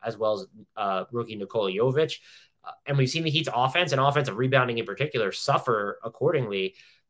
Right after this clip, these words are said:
I get Miami still has time to exit this holding pattern, but, like, they also don't. The margin for error in the East is not that great. They are worse, especially on offense, than they were last year,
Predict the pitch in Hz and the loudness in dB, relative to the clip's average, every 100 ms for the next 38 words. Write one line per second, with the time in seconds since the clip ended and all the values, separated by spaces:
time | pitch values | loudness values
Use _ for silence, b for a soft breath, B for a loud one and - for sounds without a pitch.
0 | _ _ _ 156 139 185 185 208 202 180 | _ _ _ 0 4 4 4 2 2 2
1 | 180 147 - 143 139 113 127 127 113 110 | 0 0 2 2 2 0 -2 -4 -4 -4
2 | 113 127 131 135 156 147 135 151 - 233 | -2 -2 2 2 2 0 -2 -2 2 4
3 | 269 202 143 135 113 - 127 139 170 202 | 4 4 2 2 0 -2 -2 0 0 0
4 | 180 151 127 135 131 117 120 123 120 110 | -2 0 2 2 2 -2 -6 -8 -8 -4
5 | 120 113 127 110 - 107 131 135 - 139 | -4 -2 -2 -4 -4 -4 -4 -6 -2 2
6 | 120 104 113 127 110 - - - 113 143 | 2 0 2 2 2 -6 -18 -8 -6 -2
7 | 147 151 139 117 113 - - 107 107 110 | -2 0 0 -2 -6 -10 -12 -8 -2 2
8 | 110 110 107 101 - 127 98 101 | 2 0 -2 -4 -4 -4 -2 -6